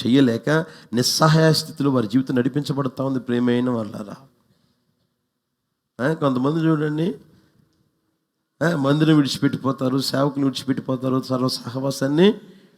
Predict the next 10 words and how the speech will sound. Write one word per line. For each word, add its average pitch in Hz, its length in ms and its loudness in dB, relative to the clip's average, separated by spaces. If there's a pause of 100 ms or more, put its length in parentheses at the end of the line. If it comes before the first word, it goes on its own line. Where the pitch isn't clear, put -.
(180)
విడిచిపెట్టి 160 580 2 (320)
పోతారు. 131 240 0
సరే, 151 220 0
ఏమన్నా 143 280 2
సాధించారా, 156 920 0 (340)
ఏమన్నా 156 240 4
పొందుకున్నారా, 151 760 -2
ఏమన్నా 147 380 0
చేశారా 151 400 0
అంటే 131 300 2